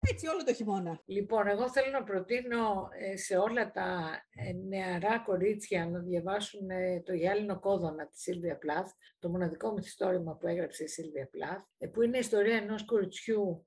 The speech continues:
Speaker 2: που έχει φιλοδοξίες, ε, και θέλει, γράφει και έχει κερδίσει ένα διαγωνισμό που είναι μια υποτροφία να πάει στην... είναι στην Αμερική όλα αυτά, να πάει στη Νέα Υόρκη που είναι το όνειρο κάθε ανθρώπου, νέου ανθρώπου, εκεί γίνονται όλα, και να είναι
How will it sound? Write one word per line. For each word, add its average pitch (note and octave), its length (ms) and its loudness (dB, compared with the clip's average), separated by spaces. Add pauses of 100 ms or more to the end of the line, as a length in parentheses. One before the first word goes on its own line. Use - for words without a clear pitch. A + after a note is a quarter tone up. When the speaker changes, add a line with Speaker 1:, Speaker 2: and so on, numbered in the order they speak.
Speaker 2:
που - 100 2
έχει G#3 220 2
φιλοδοξίες, F#3+ 1040 0 (480)
ε, F#3 340 4
και F3+ 160 -2
θέλει, A3 420 -2
γράφει F#3+ 640 0 (120)
και - 120 -6
έχει G#3 100 0
κερδίσει G#3+ 400 0
ένα A3 120 -2
διαγωνισμό F3+ 920 0 (480)
που C4 100 -6
είναι C4 120 0
μια B3 180 0
υποτροφία A3+ 480 2
να A#3+ 120 2
πάει B3+ 200 4
στην... G3+ 420 -2
είναι A3 300 -6
στην G#3 180 -8
Αμερική F#3+ 340 0
όλα E3 140 2
αυτά, A#3+ 320 -2 (260)
να G3 120 -2
πάει A#3+ 140 4
στη A#3+ 120 -4
Νέα A3+ 200 6
Υόρκη G3+ 380 4
που G3+ 100 -2
είναι G#3 120 -2
το G#3 220 6
όνειρο F#3 340 4
κάθε D#3+ 640 0 (280)
ανθρώπου, G#3+ 600 4 (260)
νέου G3 280 4
ανθρώπου, G3 640 0
εκεί F#3 200 -10
γίνονται F3+ 380 2
όλα, A#3 440 4
και A#3 120 2
να G#3 140 -2
είναι C#4 280 0